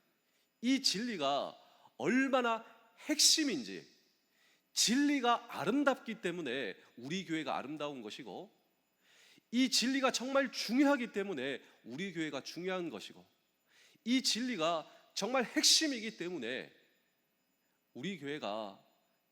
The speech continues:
핵심이다. 이 말씀이다. 이것이 바로 성경의 말씀이다라고 하는 것입니다. 우리 계속 한번 읽어보시죠. 로마서 십 장 십오 절입니다. 보내심을 받지 아니하였으면 어찌 전파하리요? 기록된 바 아름답도다. 좋은 소식을 전하는 자들의 발이여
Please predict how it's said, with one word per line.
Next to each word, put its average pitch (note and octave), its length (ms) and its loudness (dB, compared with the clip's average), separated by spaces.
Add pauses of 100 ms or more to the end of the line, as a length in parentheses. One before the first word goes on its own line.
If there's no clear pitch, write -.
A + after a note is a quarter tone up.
핵심이다. A#2+ 580 -8 (460)
이 A3 120 -4
말씀이다. A3 520 0 (380)
이것이 A#3 260 0
바로 A3 480 0
성경의 G3+ 400 -2
말씀이다라고 D#3 640 -2
하는 D3 120 -4
것입니다. G#2 360 -10 (180)
우리 G3+ 100 -4
계속 G3 260 0
한번 F#3 220 2
읽어보시죠. E3 400 0
로마서 F3+ 340 2
십 - 200 -8
장 F3+ 220 -2
십오 F3 240 -4
절입니다. A2 420 -4 (560)
보내심을 E3+ 560 2
받지 D3+ 400 -2
아니하였으면 C3 840 -4 (340)
어찌 C3+ 260 -4
전파하리요? B2+ 580 -6 (460)
기록된 C3+ 540 -2
바 B2 240 0
아름답도다. G#2+ 800 -4 (440)
좋은 E3+ 380 0
소식을 D#3 500 -4
전하는 C#3+ 400 -4
자들의 B2+ 320 -6
발이여 A#2 480 -6